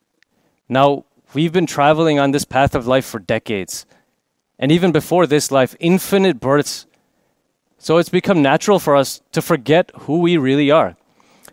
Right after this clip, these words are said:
Take a second and join with me in a mental experiment. We're gonna go back to this example over and over again through this discourse. When we wake up in the morning, we get ready in the bathroom,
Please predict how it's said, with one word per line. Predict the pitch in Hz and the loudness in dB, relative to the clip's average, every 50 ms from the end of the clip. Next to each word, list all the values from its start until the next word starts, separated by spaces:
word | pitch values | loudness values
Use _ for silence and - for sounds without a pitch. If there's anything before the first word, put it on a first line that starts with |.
| _ | _
Take | - - 170 180 - | -2 -2 0 0 0
a | 175 | 0
second | - 147 123 - 131 131 - - _ _ _ _ _ _ _ _ _ _ _ _ _ _ _ _ _ _ _ _ - | -2 -2 -2 -2 -4 -6 -8 -12 _ _ _ _ _ _ _ _ _ _ _ _ _ _ _ _ _ _ _ _ -4
and | - 139 135 | -4 -2 -2
join | 120 143 175 180 185 | 0 0 0 0 0
with | 165 156 - | -2 -2 -2
me | 156 151 | -2 -2
in | 151 143 | 0 0
a | 135 131 131 | 0 0 0
mental | 139 - 143 135 127 | -2 -2 -4 -4 -4
experiment. | 120 - - - - 113 110 101 98 92 98 | -6 -8 -8 -8 -6 -6 -6 -6 -8 -10 -10
We're | 101 120 143 170 | -10 -4 -2 0
gonna | 180 180 | 0 0
go | 151 123 135 156 180 190 190 - _ _ _ _ | -2 -2 -2 0 0 0 -2 -4 _ _ _ _
back | - 135 151 185 180 _ | -2 0 0 0 0 _
to | - 175 160 | -4 -4 -2
this | 135 151 165 160 - - - - _ _ _ _ _ _ _ _ | 0 -2 -2 -2 -4 -8 -12 -14 _ _ _ _ _ _ _ _
example | - 123 117 113 139 143 151 151 - 170 160 - - | -12 -8 -4 -2 0 0 0 0 -2 -4 -6 -4 -4
over | 143 143 156 156 160 180 175 | -4 -2 -2 0 0 0 2
and | 160 147 | 2 2
over | 143 143 139 135 135 | 0 0 0 0 0
again | 127 110 127 120 120 | 0 0 -2 -4 -4
through | - 127 127 | -4 -6 -6
this | 117 127 117 - | -6 -6 -6 -6
discourse. | - 120 110 - - 104 98 90 87 - - _ _ _ _ _ _ _ _ _ _ _ _ _ _ _ | -6 -8 -8 -8 -8 -8 -8 -8 -10 -12 -18 _ _ _ _ _ _ _ _ _ _ _ _ _ _ _
When | - 120 127 | -6 -2 0
we | 151 196 | 0 0
wake | 208 160 160 170 - - | 2 2 2 2 0 -2
up | 180 - | -2 0
in | 180 170 | 0 0
the | 160 147 | 2 2
morning, | 131 131 139 143 143 147 | 2 2 2 2 0 0
we | 139 127 131 | 0 -2 -2
get | 120 143 131 | -2 -2 0
ready | 110 131 135 147 160 170 | 0 0 0 2 0 0
in | 170 165 | 0 -2
the | 160 | -2
bathroom, | 120 107 113 113 113 - - 123 131 147 147 | -2 0 0 -2 -2 -2 -4 -6 -6 -6 -8